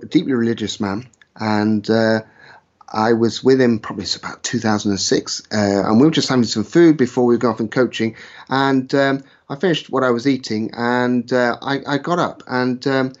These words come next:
he just picked up my plate with his plate, and he, he took it over to the, the canteen staff and said, "Oh, thank you very much for the meal."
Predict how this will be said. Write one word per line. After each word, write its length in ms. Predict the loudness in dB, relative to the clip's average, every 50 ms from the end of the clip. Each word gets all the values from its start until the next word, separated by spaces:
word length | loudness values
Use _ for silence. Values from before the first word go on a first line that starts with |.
| _ _ _ _
he 140 | -8 -8 -6
just 200 | -6 -6 -8 -4
picked 220 | -6 -6 -4 -2
up 160 | -6 -4 -4 -2
my 140 | -2 -2
plate 320 | -2 0 0 0 0 0 0
with 160 | -4 -4 -2
his 160 | -2 -2 -2
plate, 420 | -2 -4 -2 0 0 0 -2 -4 -6
and 400 | -4 -2 0 0 0 0 -2 -2 -2
he, 240 | 0 2 2 2 2
he 100 | 0 -2
took 240 | -2 -4 -2 -2
it 80 | 0 0
over 240 | 2 2 2 0 -2
to 300 | -6 -2 -2 -2 0 2
the, 320 | 2 2 2 2 0 -4 -8 _ _ _ _ _ _ _ _ _ -12
the 60 | -12 -8
canteen 480 | -4 0 0 0 0 0 0 0 0 0
staff 500 | -2 -2 0 0 2 0 0 -2 -6 -16 _ -20 _ -10
and 100 | -8 -4
said, 140 | 0 0 0
"Oh, 80 | 0 0
thank 160 | -2 -6 -6
you 80 | -2 0
very 120 | 2 2
much 200 | 0 0 -2 -6
for 80 | -4 0
the 60 | 0
meal." 260 | 2 0 0 -2 -8